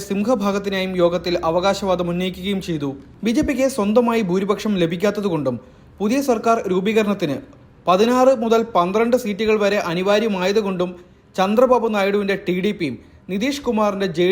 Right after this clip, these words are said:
ഡി യുവും കിങ് മേക്കർമാരായി ഉയർന്നിരിക്കുകയാണ്. ഇതോടെ പ്രധാന പദവികൾ തന്നെ ആവശ്യപ്പെടുവാൻ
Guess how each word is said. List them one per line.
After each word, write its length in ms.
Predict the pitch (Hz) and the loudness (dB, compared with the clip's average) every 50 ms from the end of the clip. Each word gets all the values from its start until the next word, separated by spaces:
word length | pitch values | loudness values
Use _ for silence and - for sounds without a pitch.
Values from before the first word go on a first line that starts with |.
| 196 | 2
ഡി 80 | 226 220 | 0 0
യുവും 180 | 208 202 196 190 185 - - | 0 0 -2 -4 -6 -8 -6
കിങ് 260 | 208 220 240 254 254 226 | -4 -2 0 0 0 0
മേക്കർമാരായി 640 | 214 208 214 220 214 214 214 208 196 190 180 180 185 175 175 | 0 -2 -2 -2 -2 -2 0 0 2 2 2 2 0 -2 -2
ഉയർന്നിരിക്കുകയാണ്. 720 | 160 170 175 180 190 180 180 - 185 185 175 160 151 143 139 135 - - - - - - - - 170 | 0 0 0 0 -2 -6 -6 -6 -4 -2 -2 -2 -2 -4 -8 -10 -14 -20 -20 -20 -20 -20 -10 -6 2
ഇതോടെ 280 | 196 254 247 214 220 240 - - - - - - | 2 4 4 4 0 -4 -6 -12 -20 -20 -10 -6
പ്രധാന 320 | 190 196 196 233 247 269 277 | -4 0 0 2 2 2 0
പദവികൾ 440 | 233 240 214 220 214 220 214 214 208 214 | 0 0 0 0 0 0 0 -2 -2 -2
തന്നെ 160 | 202 196 202 190 185 | -4 -2 -2 -4 -4
ആവശ്യപ്പെടുവാൻ 560 | 185 190 185 - 170 - 190 185 185 190 180 | -4 -4 -6 -8 -8 -6 -4 -2 -2 -2 -2